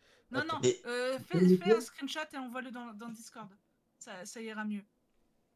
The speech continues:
Speaker 2: Ah oui, oui, oui. Bon, bah écoute, je suis passé par le téléphone, hein, euh. Mais ça, c'est... Tu
Speaker 3: Hmm.
Speaker 2: connais ça.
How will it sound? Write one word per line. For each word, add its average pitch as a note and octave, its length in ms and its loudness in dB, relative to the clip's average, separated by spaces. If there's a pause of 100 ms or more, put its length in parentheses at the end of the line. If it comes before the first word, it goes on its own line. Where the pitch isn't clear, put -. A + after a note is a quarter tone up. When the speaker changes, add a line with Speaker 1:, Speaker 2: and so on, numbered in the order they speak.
(640)
Speaker 2:
Ah D3 220 8
oui, C3+ 200 0
oui, A#2+ 160 -2
oui. A2+ 160 -2
Bon, G#2+ 140 0
bah A2 120 0
écoute, B2 240 2
je - 40 2
suis B2 100 -2
passé B2 180 -2
par B2+ 100 -2
le A#2+ 40 -10
téléphone, A#2+ 440 -4
hein, A#2 240 -10
euh. - 320 -16 (2000)
Mais D3 260 8
ça, F#3 180 4
c'est... C3+ 580 4
Tu F#3 80 10
Speaker 3:
Hmm. F3+ 40 10
Speaker 2:
connais C3+ 200 -2
ça. G2+ 160 -8